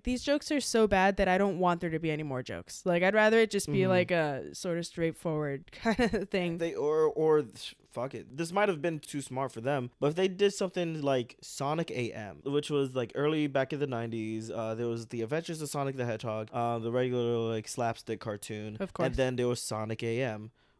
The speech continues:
Speaker 2: which was, like, the adventure series
Speaker 1: Mm-hmm.
Speaker 2: of Sonic, and it was beloved by everybody 'cause
Speaker 1: Mm-hmm.
Speaker 2: they maintained,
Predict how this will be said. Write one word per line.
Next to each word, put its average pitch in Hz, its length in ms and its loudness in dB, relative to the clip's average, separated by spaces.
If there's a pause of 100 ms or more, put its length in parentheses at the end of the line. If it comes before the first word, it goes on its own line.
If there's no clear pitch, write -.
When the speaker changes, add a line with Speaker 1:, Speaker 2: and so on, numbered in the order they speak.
Speaker 2:
which 127 300 -4
was, 113 420 -2
like, 110 200 -4
the 123 160 -2
adventure 127 580 -2
series 104 760 -6
Speaker 1:
Mm-hmm. 190 220 -2
Speaker 2:
of 160 160 0
Sonic, 104 540 -6
and 110 440 -8 (500)
it 135 120 0
was 127 280 2
beloved 123 600 0
by 107 160 -6 (140)
everybody 107 640 -8
'cause - 180 -4
Speaker 1:
Mm-hmm. 185 80 -4
Speaker 2:
they 135 160 0
maintained, 127 680 -4